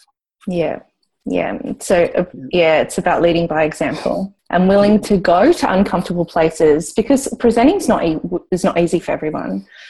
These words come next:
Speaker 1: and it wouldn't come naturally to everyone either. So I suppose it's about just willing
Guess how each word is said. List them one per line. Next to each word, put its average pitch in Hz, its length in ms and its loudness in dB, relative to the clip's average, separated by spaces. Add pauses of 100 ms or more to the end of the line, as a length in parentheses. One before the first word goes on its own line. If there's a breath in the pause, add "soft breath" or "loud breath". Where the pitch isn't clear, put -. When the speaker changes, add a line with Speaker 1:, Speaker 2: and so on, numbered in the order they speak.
(200 loud breath)
Speaker 1:
and 180 120 2
it 170 80 4
wouldn't 208 220 2
come 170 220 -4
naturally 180 420 -2
to 165 120 -10
everyone 160 340 -6
either. 196 500 -2 (760 loud breath)
So 196 120 2
I 185 40 2
suppose 196 300 0
it's 190 140 -8
about 175 260 0
just - 200 -8
willing 170 340 2